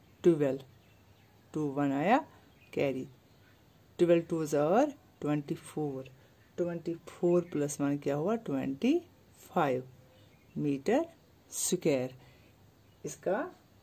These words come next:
क्या है? एरिया, area of A B C D, इस फील्ड का एरिया क्या है? टू हंड्रेड फिफ्टी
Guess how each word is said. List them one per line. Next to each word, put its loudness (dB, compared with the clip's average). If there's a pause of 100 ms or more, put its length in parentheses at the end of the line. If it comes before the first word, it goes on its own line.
(160)
क्या 0
है? -6 (180)
एरिया, 0 (800)
area -2 (420)
of -2 (160)
A -2 (340)
B 2
C -6 (240)
D, -6 (460)
इस -10
फील्ड 2
का -2
एरिया -2 (100)
क्या 0
है? 2 (540)
टू 8
हंड्रेड 0
फिफ्टी -10